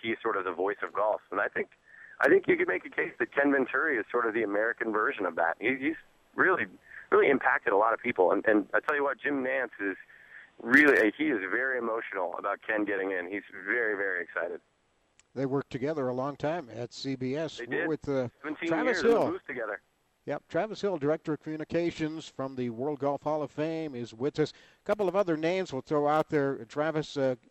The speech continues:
Speaker 2: people may be familiar with Ken Schofield, or may have heard the name, but they're not quite sure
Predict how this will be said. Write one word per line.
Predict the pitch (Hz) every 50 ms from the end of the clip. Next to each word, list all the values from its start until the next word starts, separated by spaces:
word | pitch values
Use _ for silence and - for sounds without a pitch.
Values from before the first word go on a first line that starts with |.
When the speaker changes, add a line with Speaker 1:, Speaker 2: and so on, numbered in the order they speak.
| _ _ -
Speaker 2:
people | 165 185 175 165 147 147
may | 147 151 151 160 175 185 185 180 175 - _ _ 147
be | 151 165 165 151
familiar | - - 139 139 147 165 185 185 170 151
with | 135 135 127 _ _ _ _
Ken | - - - 160 160 160 156
Schofield, | - - - - 160 160 170 170 - - 139 123 127
or |
may | 127 127 175 269
have | 262 208
heard | 139 123 185 190 180
the | 147 135
name, | 127 131 135 175 214 214 190 165 160 151 _ - _ _ -
but | 139 135
they're | - 127
not | 127 160 196 208 -
quite | - - - 190 190 180 -
sure | - - 180 185 180 180 170 156